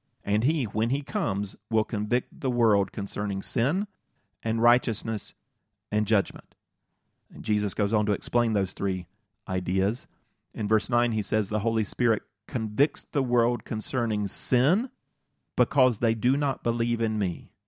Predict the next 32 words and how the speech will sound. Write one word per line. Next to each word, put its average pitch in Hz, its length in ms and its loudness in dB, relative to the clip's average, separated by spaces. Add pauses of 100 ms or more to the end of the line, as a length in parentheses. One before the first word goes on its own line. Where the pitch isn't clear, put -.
(1200)
The - 100 -6
primary 151 640 2
sin 147 220 -4
of 139 80 -6
the 139 80 -2
Jews 110 560 -4
who 110 220 0
interacted 123 680 0
with 120 140 0
Jesus 101 540 -2 (400)
was 104 260 0
their 113 220 2
denial 110 1080 2 (840)
of 101 200 0
him 104 540 2 (100)
as 98 200 -2
Messiah. 95 600 -2 (360)
They 101 180 0
rejected 101 800 0
his 95 240 0
words, 123 540 2
and 101 180 -2
they 98 80 -2
rejected 107 800 -2 (360)
the 104 100 -2
miraculous 104 800 -2
works 107 280 -4
he 107 100 -4
did 101 280 -2
through 101 140 -4
the 92 100 -4
power 104 500 -2